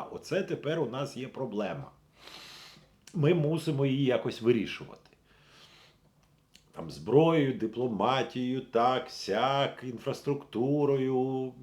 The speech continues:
якимось такими речами, про які десять років тому ніхто навіть і не говорив, і не знав, і не думав.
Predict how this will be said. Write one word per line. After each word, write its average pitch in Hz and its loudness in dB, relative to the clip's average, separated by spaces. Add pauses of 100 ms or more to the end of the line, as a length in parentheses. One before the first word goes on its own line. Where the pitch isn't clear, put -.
якимось 143 -6
такими 143 -4
речами, 160 -2
про 127 -2
які 139 -2
десять 131 -4
років 113 -10
тому 104 -10
ніхто 98 -10
навіть 92 -8
і 92 -6
не 90 -6
говорив, 101 -2
і 104 -4
не 101 -4
знав, 104 -2
і 104 -6
не 101 -4
думав. 85 -8